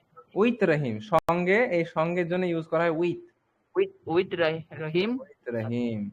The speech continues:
Speaker 1: ব্যাস। তাহলে যদি বলতে চাও, "আমার আব্বু রহিমের সঙ্গে সাক্ষাৎ করেনি", তাহলে কি হবে?
Speaker 2: আহ,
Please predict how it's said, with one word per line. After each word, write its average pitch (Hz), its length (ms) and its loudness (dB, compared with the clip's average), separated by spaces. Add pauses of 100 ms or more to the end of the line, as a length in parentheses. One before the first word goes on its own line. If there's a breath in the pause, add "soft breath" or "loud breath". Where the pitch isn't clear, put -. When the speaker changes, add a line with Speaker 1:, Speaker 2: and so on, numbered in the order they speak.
Speaker 1:
ব্যাস। 120 280 -2 (540)
তাহলে 156 160 0
যদি 196 140 0
বলতে 190 280 0
চাও, 208 180 4
"আমার 202 220 6
আব্বু 202 320 4
রহিমের 190 260 2
সঙ্গে 202 220 0
সাক্ষাৎ 196 500 -2
করেনি", 185 520 2 (120)
তাহলে 160 200 0
কি 165 140 -6
হবে? 165 260 0 (2500)
Speaker 2:
আহ, 131 560 -6